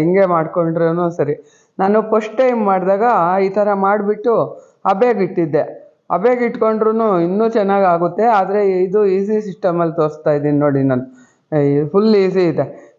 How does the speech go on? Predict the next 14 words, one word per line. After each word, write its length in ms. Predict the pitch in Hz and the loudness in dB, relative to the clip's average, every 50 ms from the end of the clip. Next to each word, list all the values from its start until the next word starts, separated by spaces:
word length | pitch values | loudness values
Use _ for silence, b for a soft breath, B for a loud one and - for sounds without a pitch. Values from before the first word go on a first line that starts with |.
| - 196 | -4 -2
ಇದು 120 | 196 202 190 185 180 | 0 2 2 2 2
ಎಲ್ಲ. 300 | 185 202 214 214 220 220 226 226 220 | 2 2 2 2 2 2 2 0 0
ಚೆನ್ನಾಗಿ 420 | 214 190 190 196 202 202 202 190 185 175 | -2 -2 0 0 0 0 0 0 0 -2
ಇಂಥ 140 | 175 165 196 180 175 165 160 156 151 - | -2 0 0 0 0 2 0 0 0 0
ಹಂಗ್-, 200 | 147 156 165 - - - | 0 -2 -2 -2 -2 -2
ಹಂಗಂತಾನೇ 580 | 160 165 170 170 165 170 185 185 190 196 202 202 202 208 220 | 0 2 2 2 2 2 0 2 2 2 2 0 2 0 0
ಇರ್ಬೇಕು 280 | 208 208 208 185 - - 180 | 0 0 -2 -2 -2 -4 -4
ತಿರುಗ್ಕೊಂಡು. 520 | 170 185 185 180 - 175 170 170 190 226 269 285 - B B B B B B - 185 | -2 -2 -2 0 -2 -2 0 0 0 -2 -2 -4 -8 B B B B B B -4 -2
ನಾವು 180 | 185 180 185 190 190 190 | 0 0 2 2 2 2
ನೋಡಿ 180 | 196 202 233 269 - - - - - _ - | 2 2 2 0 -2 -6 -12 -18 -16 _ -2
ಸೈಡಿಗೆ 340 | 233 226 226 226 226 208 175 175 | 2 2 2 4 2 0 -2 0
ತೆಗೆದಾಗ 360 | 185 185 180 170 190 185 185 214 226 196 | -2 -2 0 0 0 0 0 0 0 0
ಬಾಣಲಿಗೆ 360 | 185 175 175 185 190 196 185 180 160 | 0 0 0 0 0 0 0 0 0
ಒಂಚೂರು 540 | 156 165 - 196 190 202 208 214 220 220 | 0 -2 -2 0 2 2 2 2 2 0